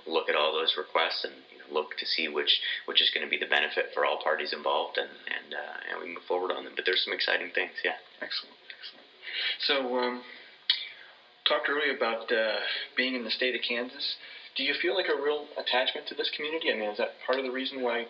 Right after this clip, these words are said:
Speaker 2: Garmin has decided to stay right here? 'Cause this is where we grew up, and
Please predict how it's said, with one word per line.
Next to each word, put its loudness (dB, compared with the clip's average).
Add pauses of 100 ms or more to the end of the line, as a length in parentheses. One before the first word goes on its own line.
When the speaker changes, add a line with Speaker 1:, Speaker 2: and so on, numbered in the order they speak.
Speaker 2:
Garmin 0
has -6
decided 0
to 0
stay 2
right 2
here? 0
'Cause -6
this 2
is 0
where -6
we -6
grew 0
up, 2
and -6